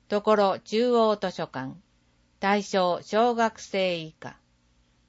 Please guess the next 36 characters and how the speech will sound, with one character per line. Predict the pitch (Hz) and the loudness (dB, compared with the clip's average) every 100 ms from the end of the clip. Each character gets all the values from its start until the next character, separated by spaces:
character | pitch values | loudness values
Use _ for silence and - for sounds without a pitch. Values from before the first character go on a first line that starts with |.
| _ | _
正 | _ 240 262 | _ 0 2
解 | 269 262 214 | 2 0 0
者 | 180 160 | -2 -6
に | 156 147 _ _ - | -6 -10 _ _ -6
消 | 202 | -6
し | 202 247 | -4 -2
ゴ | 240 240 | 2 2
ム | 233 | 4
の | 226 208 | 2 0
プ | - 208 | -2 0
レ | 233 | 0
ゼ | 208 | 0
ン | 165 | -2
ト | 143 139 | -4 -6
が | 139 | -6
あ | 135 | -6
り | 131 | -8
ま | 123 | -12
す。 | - - _ _ _ _ _ _ _ - | -14 -20 _ _ _ _ _ _ _ -4
問 | 185 220 | 0 2
い | 220 | 4
合 | 202 | 2
わ | 190 | 0
せ | 180 170 156 - _ _ | 0 -2 -2 -6 _ _
中 | 185 202 214 | -4 -2 2
央 | 190 180 165 | 2 2 -2
図 | 156 | -10
書 | - 123 | -12 -14
館。 | 117 107 _ _ _ _ _ _ _ _ _ _ _ _ _ _ | -14 -20 _ _ _ _ _ _ _ _ _ _ _ _ _ _
以 | 226 254 | -4 -2
上、 | 202 170 143 - - | 0 0 0 -6 -2
問 | 202 240 | 0 2
い | 233 | 4
合 | |
わ | 220 202 | 4 2
せ | - 180 165 | -2 -6 -6